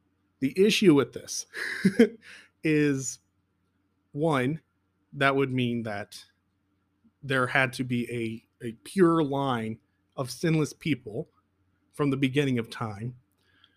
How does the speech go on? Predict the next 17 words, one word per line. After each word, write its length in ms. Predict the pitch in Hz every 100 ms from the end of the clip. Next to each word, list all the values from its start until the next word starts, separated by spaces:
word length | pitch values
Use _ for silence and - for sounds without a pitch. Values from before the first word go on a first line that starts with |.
| -
which 140 | 143 127
is 100 | 135
impossible 800 | 120 180 160 - 123 123 185 _ _ -
because 300 | 123 135 -
both 220 | 139 -
Adam 300 | 131 139 135
and 240 | 127 139 131
Eve, 520 | 180 185 131 170 - _ _
our 120 | 131 123
federal 380 | 131 139 160
head, 460 | 160 147 123 139 202 _ _ -
and 140 | 127
also 240 | 123 127 127
the 80 |
first 340 | 123 131 139 151
man 240 | 135 131 143
and 220 | 143